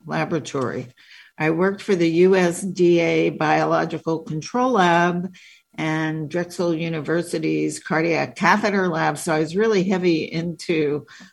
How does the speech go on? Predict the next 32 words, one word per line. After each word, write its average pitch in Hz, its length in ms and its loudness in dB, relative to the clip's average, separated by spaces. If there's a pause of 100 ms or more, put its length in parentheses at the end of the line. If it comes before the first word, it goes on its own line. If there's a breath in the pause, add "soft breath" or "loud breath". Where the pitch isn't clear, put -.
(100)
laboratory 170 640 2
science 160 760 -4 (140)
and 143 400 -4 (380)
all 139 360 -8 (120)
that 208 240 -2
sort 156 240 0
of 127 100 -4
thing. 147 400 -8 (600 loud breath)
And 175 200 4
yet 208 280 6
there 196 80 2
was 180 200 0
always 208 300 4
this 165 180 -2
pull 180 540 4
toward 170 360 0
the 151 80 0
people. 185 580 2
So 147 560 -2 (120)
one 190 320 0
foot 190 460 0 (100)
in 165 200 -4
front 170 240 -2
of 156 100 -6
the 156 140 0
other 165 420 0
over 160 240 -2
the 147 180 -4
trajectory 151 1080 -4
of 160 160 -6
my 143 140 -4
life, 151 400 -6